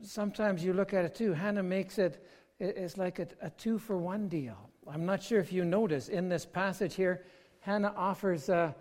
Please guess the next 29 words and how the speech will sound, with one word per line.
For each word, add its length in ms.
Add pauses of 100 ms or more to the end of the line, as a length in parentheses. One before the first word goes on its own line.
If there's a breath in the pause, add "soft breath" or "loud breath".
(440 loud breath)
offers 460 (180)
God 300 (140)
two 260
things. 720
First 240
of 100
all, 320 (540 loud breath)
it 240
is, 360
uh, 580
the 140
sense 380
of, 220 (380 loud breath)
of 240 (460)
offering 440
him 220
back. 340
And 220
then 300 (640 loud breath)
she 240 (100)
adds, 1000 (1120)
Numbers 540
six, 580
verse 600
two, 380
that 200
he 140
would 180
be 360